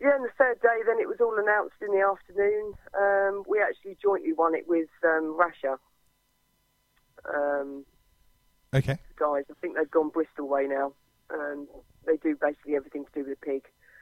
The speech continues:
Speaker 1: Um,
Speaker 2: I weirdly
Speaker 1: so,
Speaker 2: met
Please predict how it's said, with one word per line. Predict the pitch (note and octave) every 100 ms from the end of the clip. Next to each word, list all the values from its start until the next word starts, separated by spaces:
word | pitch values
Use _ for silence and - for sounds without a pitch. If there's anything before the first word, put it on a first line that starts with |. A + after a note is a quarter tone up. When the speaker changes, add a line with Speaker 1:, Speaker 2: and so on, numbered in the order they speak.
| - - - - - _ _ _ _ _ _ -
Speaker 1:
Um, | D#3 D3+
Speaker 2:
I | E3
weirdly | F#3 G3 G3+ F3+
Speaker 1:
so, | E3+
Speaker 2:
met | F#3+